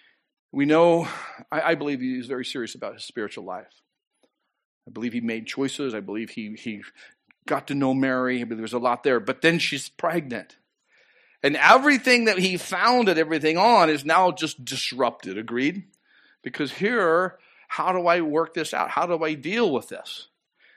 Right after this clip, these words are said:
This is a serious issue. This is gonna create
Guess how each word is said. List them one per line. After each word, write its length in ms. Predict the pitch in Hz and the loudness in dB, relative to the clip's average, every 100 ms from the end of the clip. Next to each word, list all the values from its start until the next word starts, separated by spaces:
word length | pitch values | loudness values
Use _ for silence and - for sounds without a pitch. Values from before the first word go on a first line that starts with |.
| - | -10
This 160 | 131 170 | -6 -4
is 120 | 170 | -4
a 140 | - 160 | -4 -4
serious 600 | - 170 147 151 151 170 | -2 -2 0 -2 -2 -2
issue. 280 | 202 240 | -2 -4
This 160 | 113 120 | -6 -6
is 160 | 170 - | -8 -6
gonna 200 | 175 170 | -6 -6
create 420 | 175 165 156 | -2 0 0